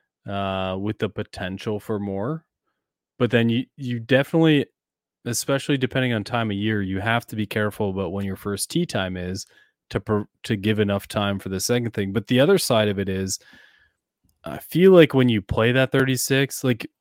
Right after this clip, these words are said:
I, I would prefer to play okay golf courses thirty-six a day. And I, and I only say that because I, I feel like it gives you less time to really enjoy the experience and, and take in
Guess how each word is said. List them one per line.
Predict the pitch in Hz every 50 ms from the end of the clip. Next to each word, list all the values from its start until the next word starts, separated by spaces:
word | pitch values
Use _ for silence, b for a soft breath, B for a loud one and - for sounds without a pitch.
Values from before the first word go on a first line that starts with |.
| _ _ _ _ _ _ _ _ _ _ _ _ _ _ _ _ _ _ _ _
I, | - 104 - -
I | 135 143
would | 147 143 143 131
prefer | - - 143 131 - - 165 180
to | 190 180
play | - - - 139 127 120 - _
okay | - 120 117 120 117 - 131 113 107
golf | 95 107 98 92 92 - -
courses | - 98 85 85 - - - 85 85 85 90 - - - _ _
thirty-six | - 107 98 92 95 - - 98 95 - - -
a | 90
day. | 87 95 90 87
And | 87 90
I, | 101 113 117 -
and | - 131 127 131
I | 127 127 123
only | 123 131 151 180 202 196
say | 175 - - 139 127 127
that | 127 123 113
because | 117 107 - 120 113 104 107
I, | 107 -
I | - 98
feel | - - 123 127 127
like | 127 120 110 120
it | 110
gives | 104 113 107 104
you | 107 104
less | 98 101 104 101 -
time | - - 104 101 101 98
to | - 101 92
really | 92 98 98 98 95 95
enjoy | 92 92 87 90 98 95 98 98 98 98 95 92 92 - _ _ _ _ _ _
the | - 104
experience | 101 - - - - 104 98 98 98 98 95 95 95 -
and, | 98 90 95 92
and | 98 98 95 -
take | - - 107 101 - -
in | 104 101 101 98 98 98